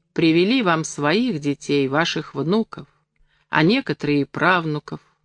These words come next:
Вы остались в памяти, значит, остались в своих семьях.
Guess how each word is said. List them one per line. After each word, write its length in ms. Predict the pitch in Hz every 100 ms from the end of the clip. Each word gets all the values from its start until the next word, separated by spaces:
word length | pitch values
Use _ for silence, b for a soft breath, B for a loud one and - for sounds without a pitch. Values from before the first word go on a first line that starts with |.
| _ _ _ _ _ -
Вы 200 | 156 180
остались 540 | 175 202 202 196 -
в 140 | -
памяти, 680 | - 233 254 147 - - - _ _ _ _ _ _
значит, 520 | 143 165 175 - 175 -
остались 760 | 160 - - 233 254 233 -
в 100 | -
своих 440 | - 143 143 175
семьях. 640 | - - 147 139 135 143